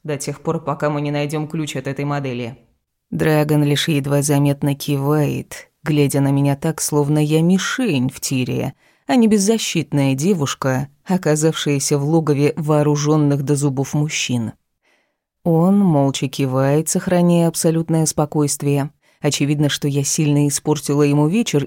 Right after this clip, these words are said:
и предстоящую ночь. Прайс явно не планировал провести её в тюрьме. Должна признать, его сдержанность вызывает во мне восхищение. «Оригинальнее ничего не придумала.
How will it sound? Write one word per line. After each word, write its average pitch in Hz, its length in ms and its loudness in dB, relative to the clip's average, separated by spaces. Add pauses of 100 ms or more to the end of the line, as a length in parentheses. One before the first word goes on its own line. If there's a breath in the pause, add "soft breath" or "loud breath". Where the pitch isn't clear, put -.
и 175 140 -2
предстоящую 175 920 -2
ночь. - 480 -2 (500)
Прайс - 400 -2
явно 170 340 0
не 165 140 2
планировал 160 640 2
провести 127 440 -2
её 131 200 0
в - 80 -6
тюрьме. 190 540 0 (440 soft breath)
Должна 214 640 2
признать, 185 840 0
его 170 340 2
сдержанность 143 800 -2
вызывает 143 640 0
во 135 160 0
мне 139 160 0
восхищение. 123 920 -4 (540)
«Оригинальнее 139 920 -2
ничего 123 480 -6
не 156 140 -2
придумала. 135 720 -6